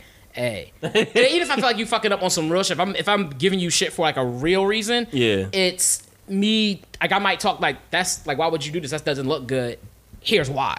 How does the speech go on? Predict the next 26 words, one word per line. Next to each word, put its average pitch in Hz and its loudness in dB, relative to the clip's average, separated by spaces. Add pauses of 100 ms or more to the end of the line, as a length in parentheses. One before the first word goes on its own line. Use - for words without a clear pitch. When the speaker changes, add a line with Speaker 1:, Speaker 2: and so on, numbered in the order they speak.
(240)
Speaker 2:
Yeah. 120 2 (680)
Speaker 1:
Or, 165 2
or, 156 2
"This 190 0
is 165 -6
why 151 0
I 160 2
don't 147 -4
fuck 135 -2
with 117 -8
this." - -8
It's 120 -2
Speaker 2:
Mm-hmm. 104 2
Speaker 1:
never - 2
just 160 -8
like, 151 0 (200)
"That's - 0 (120)
whack." - 0 (680)
And 180 2
that's 156 0
it. 226 2
Like, 214 0
yeah, 262 -6
that's - 0
corny. 220 0
Like, 156 0